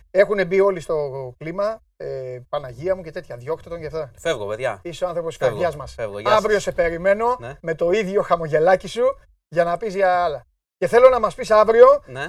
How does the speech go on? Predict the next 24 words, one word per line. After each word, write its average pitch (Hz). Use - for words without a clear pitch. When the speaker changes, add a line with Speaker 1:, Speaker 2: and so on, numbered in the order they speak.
Speaker 1:
και 196
εξελίξεις, 185
γιατί 170
το 208
θέμα 233
αυτό 233
ενδιαφέρει 220
όλη 240
την 156
Ελλάδα, 165
εξελίξεις 190
για 165
την 165
πορεία 190
των 190
ερευνών 160
για 175
αυτούς 202
που 208
μπήκαν 220
και 196
σκοτώσαν 196
το 185
κορίτσι. 175